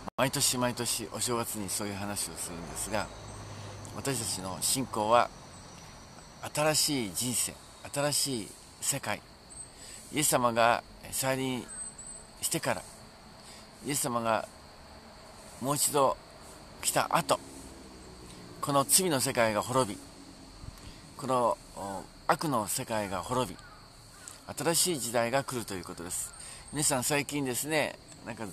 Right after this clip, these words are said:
えー、まあ、忌まわしい事件が多いでしょ？えー、殺人とか、えー、暴力とか、えー、汚職とか、もう本当にニュースを見てるとですね、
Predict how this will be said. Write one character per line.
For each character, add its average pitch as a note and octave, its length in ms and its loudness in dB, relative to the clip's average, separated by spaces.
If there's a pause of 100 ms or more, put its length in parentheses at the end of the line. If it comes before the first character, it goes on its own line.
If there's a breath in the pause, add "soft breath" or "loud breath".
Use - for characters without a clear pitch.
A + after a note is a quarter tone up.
(1000 loud breath)
え D#2 580 -6 (680)
ー、 - 20 -6
ま A2 80 -2
あ、 G#2+ 40 0
忌 A#2+ 80 -2
ま D3 140 6
わ D3 120 8
し C#3 180 2
い - 20 0
事 G#2+ 140 -4
件 G#2+ 180 -2
が F2 320 0
多 C#3 160 4
い A2 60 0
で F#2 80 -2
し - 120 0
ょ？ F#2+ 200 0 (640)
え - 40 -12
ー、 F#2 40 -4
殺 G2+ 340 -2
人 A2 240 -2
と G#2+ 160 -2
か、 C#2 240 -4 (1300 loud breath)
え D2+ 340 -12
ー、 D2+ 80 -12
暴 A#2 160 2
力 G#2 240 -2
と E2+ 100 -10
か、 - 240 -12 (1120)
え - 240 -14
ー、 - 40 -12
汚 G#2 60 0
職 - 260 2
と B2 120 -6
か、 - 180 -6 (920 loud breath)
も A2+ 120 0
う - 20 4
本 C3+ 160 4
当 C#3+ 120 2
に B2+ 260 -2 (160)
ニ D3 80 0
ュ - 40 2
ー - 20 2
ス B2+ 160 4
を G#2 60 4
見 A2 120 -4
て A2 120 -6
る F#2 100 -8
と E2 140 -8
で C2+ 120 -8
す - 160 -4
ね、 G#2 260 -4